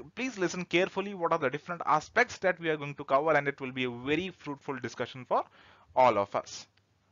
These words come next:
So first, let us quickly look at what the circular has to say. So sebi, while its earlier circular, which was dated first of October two thousand fifteen, so this is about the earlier circular,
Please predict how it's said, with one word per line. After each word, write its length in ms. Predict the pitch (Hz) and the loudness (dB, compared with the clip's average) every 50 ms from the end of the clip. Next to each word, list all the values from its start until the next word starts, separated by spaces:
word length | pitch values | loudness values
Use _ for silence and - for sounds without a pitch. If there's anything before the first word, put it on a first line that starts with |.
| _ _ _ _ _ _ _ _ _ _ _ _ _ _ _ _ _ _ _ - _ _ _ _ _ - - _ - - - - - - - - - - | _ _ _ _ _ _ _ _ _ _ _ _ _ _ _ _ _ _ _ -20 _ _ _ _ _ -20 -20 _ -18 -16 -12 -10 -8 -8 -8 -8 -8 -2
So 100 | - - | 0 6
first, 300 | - - 226 254 277 - | 12 12 12 12 12 12
let 120 | 262 226 220 | 12 12 12
us 120 | 233 - | 12 12
quickly 380 | - - 262 - - 277 302 294 | 12 2 0 2 2 2 4 4
look 180 | 247 233 - | 4 4 4
at 120 | 233 208 190 | 4 4 4
what 220 | 214 233 233 - | 4 2 2 2
the 80 | - 262 | 2 0
circular 460 | - - 196 196 180 - 233 247 214 | 2 4 2 2 2 2 2 2 4
has 180 | 202 214 202 - | 6 4 4 2
to 120 | - 214 | -4 -8
say. 160 | - - 254 370 - - - - - - - - - - - _ _ _ _ _ _ | -4 -4 -4 -4 -6 -14 -18 -20 -20 -20 -20 -20 -20 -20 -20 _ _ _ _ _ _
So 120 | - - 269 | -10 -10 -4
sebi, 480 | - - - 220 214 269 339 381 339 - | 2 4 4 4 6 4 2 2 0 0
while 420 | - 180 180 196 202 208 226 240 226 | -2 -2 2 4 8 8 8 8 6
its 200 | 247 - - 214 - - | 0 -6 -6 -6 2 6
earlier 380 | 190 202 208 214 247 294 359 330 | 8 8 10 8 8 8 6 4
circular, 460 | - - 220 190 - 190 208 220 214 | 4 4 2 2 2 2 0 0 0
which 140 | 202 196 214 | 0 -2 -4
was 140 | 214 165 147 | -6 -6 -4
dated 380 | 147 180 196 170 233 233 196 | -2 -2 -2 0 -2 -6 -4
first 300 | - - 240 247 - - | -4 -6 -6 -4 -4 -6
of 80 | 294 269 | -6 -6
October 420 | 233 - - 185 196 185 190 220 | -6 -8 -8 -12 -6 -2 0 0
two 140 | 214 202 185 | 0 0 0
thousand 400 | 170 175 170 - 262 349 381 - | 0 0 0 -2 -4 -6 -8 -6
fifteen, 520 | - - 185 165 - - 226 220 180 143 | -2 -2 -2 -2 -2 -2 -2 -2 -2 -4
so 120 | - - 135 | -4 -6 -8
this 180 | 147 147 - | -8 -6 -4
is 80 | 226 208 | 0 2
about 300 | 202 156 151 151 170 170 | 2 4 4 2 2 2
the 100 | 202 151 | 0 2
earlier 380 | 110 175 160 165 180 214 226 208 | 2 4 2 2 2 2 2 2
circular, 480 | - 202 185 185 175 - 202 233 311 | 2 2 0 0 0 2 2 2 2